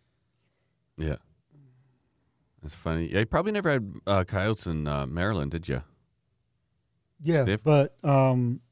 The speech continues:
Speaker 2: they were so rare. Uh, we had deer in town more than I saw a coyote in the country. Uh,
Speaker 1: Huh.
Speaker 2: 'cause I think the Mar-,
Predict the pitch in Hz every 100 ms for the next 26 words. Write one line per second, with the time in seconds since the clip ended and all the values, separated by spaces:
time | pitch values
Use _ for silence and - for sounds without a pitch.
0 | _ 147 120 151 139 - 160 131 117 135
1 | 143 143 135 _ _ _ _ _ _ _
2 | 131 123 117 120 127 _ _ _ _ _
3 | _ _ _ _ _ - 175 185 147 113
4 | 110 160 175 135 123 131 143 135 123 135
5 | 135 127 127 - 139 131 113 139 131 117
6 | 135 135 131 139 139 127 123 123 117 123
7 | _ - 139 135 123 117 107 _ _ _
8 | _ _ _ 151 127 120 113 - - 85
9 | 73 - _ _ _ _ _ 165 135 113
10 | - _ _ _ _ _ _ _ _ _
11 | _ _ _ _ _ _ _ _ _ _
12 | _ _ _ _ _ _ _ - 143 254
13 | 262 170 143 135 127 143 156